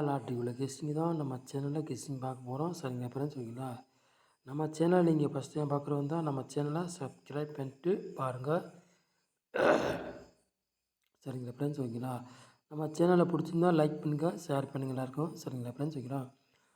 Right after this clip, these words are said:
ஆல் போல் இன்னைக்கு ரெண்டு நம்பர் கொடுத்தா, ரெண்டு நம்பருமே இன்னைக்கு ஆல் போர்டு பாஸ். வீடியோவே இன்னைக்கு லேட்டாக தான் போட்டேன். இன்னைக்கு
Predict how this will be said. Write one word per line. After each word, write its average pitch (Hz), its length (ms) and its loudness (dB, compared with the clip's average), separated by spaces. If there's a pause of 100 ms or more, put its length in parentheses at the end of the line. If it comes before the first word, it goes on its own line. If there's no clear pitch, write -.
(300)
ஆல் 156 260 2
போல் 180 280 6
இன்னைக்கு 147 280 -2
ரெண்டு 156 280 0
நம்பர் 160 220 2
கொடுத்தா, 170 240 2 (140)
ரெண்டு 165 380 2
நம்பருமே 175 320 4
இன்னைக்கு 151 260 2
ஆல் 135 180 -2
போர்டு 135 260 2
பாஸ். 120 240 -2 (840)
வீடியோவே 170 560 6
இன்னைக்கு 151 320 -2
லேட்டாக 151 320 2
தான் 151 180 2
போட்டேன். 165 320 0
இன்னைக்கு 135 200 0